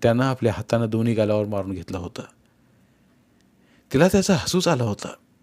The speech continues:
परंतु तिनं स्वतःला सावरलं होतं.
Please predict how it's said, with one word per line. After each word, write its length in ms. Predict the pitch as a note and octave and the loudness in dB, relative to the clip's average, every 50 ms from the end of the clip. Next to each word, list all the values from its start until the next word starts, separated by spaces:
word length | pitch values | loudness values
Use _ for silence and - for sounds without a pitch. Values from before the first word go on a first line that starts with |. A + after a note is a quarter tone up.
| _ _ _ _ _ _ _ _ _ _ _ _ - | _ _ _ _ _ _ _ _ _ _ _ _ 0
परंतु 400 | A2 A2 A2+ B2 B2+ - E3 E3+ | 0 2 2 0 0 -2 -2 0
तिनं 220 | - - B2 B2 | 0 0 0 0
स्वतःला 380 | A#2 - - G#2 - A#2 A2 G#2+ | 0 0 -4 -2 0 0 0 0
सावरलं 440 | - - A2 G2 G2+ G2+ G2 F#2+ F#2 - | -2 -4 -4 -4 -4 -4 -6 -6 -8 -10
होतं. 240 | - - - - | -12 -16 -16 -16